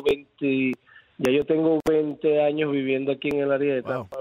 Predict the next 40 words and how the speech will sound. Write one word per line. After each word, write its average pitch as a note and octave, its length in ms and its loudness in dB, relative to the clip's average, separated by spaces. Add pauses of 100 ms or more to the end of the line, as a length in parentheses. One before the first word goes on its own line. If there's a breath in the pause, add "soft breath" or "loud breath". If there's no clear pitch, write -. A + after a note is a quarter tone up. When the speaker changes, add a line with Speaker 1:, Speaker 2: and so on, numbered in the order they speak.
Speaker 1:
Bay, C3+ 260 -2
desde A#2+ 260 -6
que B2 160 -8
firmé A#2+ 460 -14
mi, B2+ 100 -14
mi, B2+ 560 -4
mi A#2 60 -18
primer A#2 280 -6
contrato C3 400 0
profesional B2+ 680 -2
con, A#2+ 360 0 (440 loud breath)
con C3+ 220 2
los B2 140 2
Yankees B2+ 500 2
de - 0 -
Nueva A#2+ 360 0
York. C3 200 2
Yo, A#2 180 2 (500)
esta A#2+ 220 -4
ciudad, A#2 380 0
yo A#2 240 0
la, A#2+ 440 2
la A#2 140 0
adopté, A2+ 720 0 (460 soft breath)
eh, A2+ 360 2
me A2+ 120 0
fascina. B2 720 0 (340 loud breath)
Sí, D3+ 100 2
yo C#3+ 120 4
estoy, E3 220 0 (200)
eh, D#3+ 100 -4
más E3 260 0
que F3 100 -2
todo E3+ 240 2
ubicado E3 380 2
en D#3+ 120 -2
el C#3+ 140 0
área D3+ 180 2
de D3+ 160 4
Riverview, D#3+ 680 0